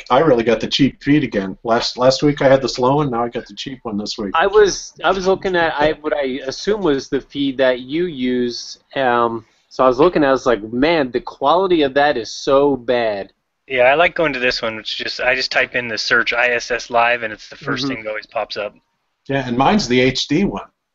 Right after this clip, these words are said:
Speaker 1: right? <laughs>
Speaker 3: Yeah, that's what it said.
Speaker 1: Yep. <laughs> So yeah, let me make
Speaker 2: Let's
Speaker 1: sure. Yeah.
Speaker 2: see.
Speaker 3: Let's try a different one. Usually I can,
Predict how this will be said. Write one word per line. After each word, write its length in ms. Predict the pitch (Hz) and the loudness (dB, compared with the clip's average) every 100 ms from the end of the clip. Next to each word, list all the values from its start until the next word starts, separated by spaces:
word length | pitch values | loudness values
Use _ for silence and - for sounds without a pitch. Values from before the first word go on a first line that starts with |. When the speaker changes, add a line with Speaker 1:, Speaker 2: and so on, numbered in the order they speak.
| - | -2
Speaker 1:
right? 320 | 233 - - _ _ | 0 0 -4 _ _
<laughs> 180 | - - | -12 0
Speaker 3:
Yeah, 400 | 165 202 214 - | 2 4 2 0
that's 160 | 160 165 | -8 -4
what 100 | 151 | -4
it 60 | |
said. 360 | - 175 170 151 _ _ _ _ - | 0 2 2 -4 _ _ _ _ -4
Speaker 1:
Yep. 300 | 123 - - _ - | 0 0 -2 _ -2
<laughs> 540 | 190 - - 262 - - 233 - _ _ - - _ _ - - _ _ _ _ _ _ _ _ _ _ _ | -2 -2 0 -2 -2 -4 -4 -6 _ _ -20 -20 _ _ -20 -20 _ _ _ _ _ _ _ _ _ _ _
So 260 | - 147 135 | -18 -16 -14
yeah, 220 | 143 117 | -12 -12
let 80 | 110 | -8
me 60 | 120 | -6
make 180 | 120 | -4
Speaker 2:
Let's 100 | 123 | -4
Speaker 1:
sure. 100 | 120 | -6
Yeah. 180 | 98 95 | -8 -12
Speaker 2:
see. 460 | - - - - - | -18 -20 -18 -16 -10
Speaker 3:
Let's 140 | 151 - | -8 -6
try 200 | 185 165 | 0 0
a 40 | |
different 320 | 143 147 139 | 0 -4 -4
one. 160 | 123 120 | -4 -4
Usually 280 | 160 - 160 | -6 -2 0
I 80 | 147 | 0
can, 360 | 139 123 117 | -4 -12 -14